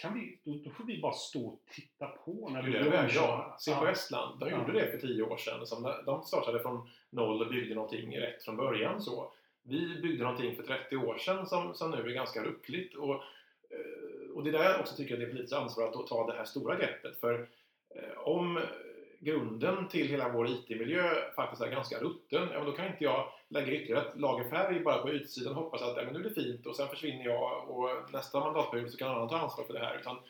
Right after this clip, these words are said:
Speaker 2: jag är ju här för att göra förändringen på riktigt också. Och jag tänker att, eh, andra politiker, jag hoppas att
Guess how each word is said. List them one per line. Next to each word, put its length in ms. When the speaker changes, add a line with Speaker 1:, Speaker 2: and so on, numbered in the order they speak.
Speaker 2:
jag 260
är 40
ju 60
här 200
för 60
att 80
göra 160
förändringen 760
på 80
riktigt 420
också. 280
Och 100
jag 100
tänker 280
att, 80
eh, 60
andra 240
politiker, 580
jag 160
hoppas 260
att 200